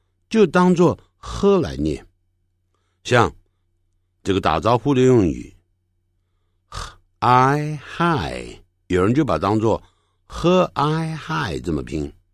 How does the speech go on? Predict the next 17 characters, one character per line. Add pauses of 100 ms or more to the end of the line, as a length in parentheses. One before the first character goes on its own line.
(1120)
这
么
念， (260)
“hi”。 (1120)
痛
恨， (1200)
“hate”，“hate”， (680)
有
人
就
直
接 (120)
把
它
当
作 (460)
“呵，